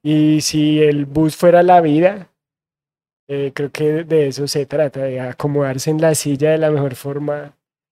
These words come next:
que uno pueda. "Uy, acá está el sol, me va a hacer en esa silla de allá", y pasarse para el otro lado, a pesar de que esa silla va a estar fría y le toca calentarla otra vez o lo que sea. Eso es, tiene el forastero ahí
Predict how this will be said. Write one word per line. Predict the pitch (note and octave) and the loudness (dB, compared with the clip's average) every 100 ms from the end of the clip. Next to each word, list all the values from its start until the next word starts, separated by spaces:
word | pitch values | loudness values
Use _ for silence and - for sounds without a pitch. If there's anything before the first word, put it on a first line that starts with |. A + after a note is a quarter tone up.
| _ - | _ -4
que | |
uno | D3 D3 | 2 2
pueda. | C#3+ D#3+ E3+ | 4 4 4
"Uy, | G3 | 0
acá | F3+ D#3+ | 0 -2
está | - D#3+ | -2 -4
el | D#3 | -2
sol, | F#3 | -4
me | F#3 | -2
va | |
a | E3 | 0
hacer | E3 E3 | 0 0
en | E3 | 0
esa | E3 E3 | -2 -4
silla | E3+ E3 | -4 -4
de | D#3+ | -2
allá", | E3 D3 C3 | -2 -4 -6
y | C#3+ | -6
pasarse | D3+ C#3 C3 C#3 | -6 -6 -6 -4
para | D#3 | -2
el | C#3+ | -2
otro | C3 C3+ | -4 -6
lado, | C#3+ D3 D#3+ | -4 0 2
a | |
pesar | E3+ D#3 C#3+ | 4 4 4
de | D#3 | 4
que | E3+ | 2
esa | D#3+ D#3 | 2 2
silla | E3 D#3+ | 4 6
va | D#3 | 6
a | |
estar | D3+ D#3+ D#3 | 6 0 0
fría | E3 E3 E3 | 0 2 2
y | D#3 | 0
le | D#3+ | -4
toca | C#3+ C#3 | -6 -6
calentarla | D3+ D3 C#3+ C3+ C3+ | -6 -8 -8 -10 -10
otra | C#3 C#3 | -8 -8
vez | C#3 C#3 - | -8 -12 -10
o | |
lo | C#3 C3+ | -10 -8
que | C3+ | -10
sea. | B2 A#2+ B2+ _ _ _ _ _ _ _ C#3+ | -10 -12 -14 _ _ _ _ _ _ _ -8
Eso | C3+ D3+ | -6 -6
es, | - _ - | -8 _ -4
tiene | E3 D3+ D#3 E3+ | 0 2 2 0
el | C#3+ | -6
forastero | - C#3+ C3 - C3+ C3+ | -6 -6 -6 -8 -10 -8
ahí | C3+ C#3 C#3 C#3 | -6 -6 -10 -14